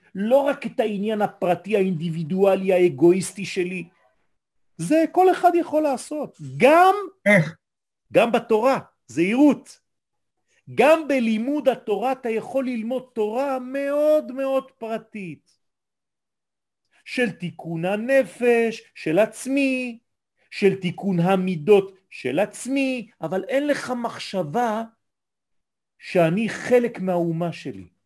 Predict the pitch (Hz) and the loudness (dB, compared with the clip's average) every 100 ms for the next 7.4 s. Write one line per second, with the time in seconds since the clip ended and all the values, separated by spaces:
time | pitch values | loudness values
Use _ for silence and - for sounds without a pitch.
0 | _ 131 151 151 262 277 254 - 202 190 | _ -4 0 4 4 4 2 0 -4 -2
1 | 247 - - 202 208 196 180 170 165 175 | -6 -8 -4 -2 -2 -4 -2 -2 -2 -4
2 | 170 147 151 143 202 208 226 196 165 - | -6 -8 -8 -6 -8 -8 -6 -6 -8 -18
3 | _ 151 147 185 185 151 - 170 147 117 | _ -10 -4 0 0 0 -6 -8 -8 -6
4 | 104 - 156 196 175 175 160 107 - _ | -6 -6 -10 -8 -4 0 0 -2 -6 _
5 | 139 202 220 _ _ _ _ _ - 175 | -14 -12 -12 _ _ _ _ _ -10 -6
6 | 254 214 - 175 196 196 - 202 190 - | -2 -2 -2 -2 0 -2 -4 -4 -6 -6
7 | 160 139 104 | -8 -6 -6